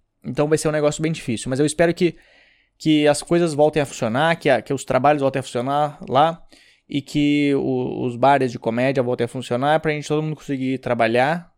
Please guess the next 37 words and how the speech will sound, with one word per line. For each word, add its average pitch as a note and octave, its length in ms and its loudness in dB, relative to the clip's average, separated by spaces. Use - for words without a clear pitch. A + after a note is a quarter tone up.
pras - 160 -10
pessoas B2+ 320 -8
conseguirem B2+ 360 -6
se B2 220 -6
reerguer, B2+ 800 -2
inclusive C#3 280 0
as D#3 80 -2
pessoas D3+ 280 -4
que - 60 -20
trabalham D3 500 2
nos, A2+ 160 -8
nos A#2 360 -10
bares B2 320 0
de - 60 -18
comédia. C#3 480 -4
E A#2+ 600 -2
então D#3 260 4
apoiem D#3+ 380 4
as D#3 80 -6
pessoas E3+ 360 0
lá, F3+ 180 6
sigam, A3+ 380 2
inclusive, E3 420 0
se - 120 -6
tu, D3 300 -6
se - 100 -14
tu C#3+ 540 0
mora F3 240 2
no E3 40 0
Rio D3 80 -4
Grande C3 160 -2
do B2+ 60 -2
Sul, G3 220 -2
siga G3+ 260 -2
o F#3 40 4
Boteco D3 420 0
Comedy, E3+ 640 0